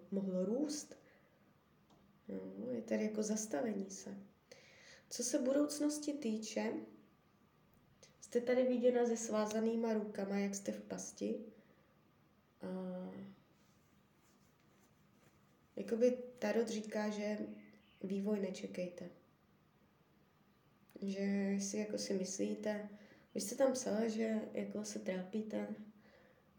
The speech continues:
A jestli jako se rozhodujete z důvodu, že, a jestli se to ještě nezlepší s partnerem,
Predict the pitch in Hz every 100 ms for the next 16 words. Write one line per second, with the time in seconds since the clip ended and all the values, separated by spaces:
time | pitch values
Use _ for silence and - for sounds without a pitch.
0 | - - 196 190 196 196 196 - - -
1 | - - - - - 220 - 240 240 262
2 | 240 - - - 247 233 226 302 277 233
3 | 202 214 - - - - _ _ _ _
4 | _ - 196 202 214 208 208 202 196 190
5 | 185 190 190 - - - - _ - -
6 | - - - - - - _ _ _ _
7 | _ _ _ - 190 185 - 185 - -
8 | - - - - - 185 - 196 185 190
9 | 185 202 202 185 196 269 - 269 - 196
10 | - - 185 180 175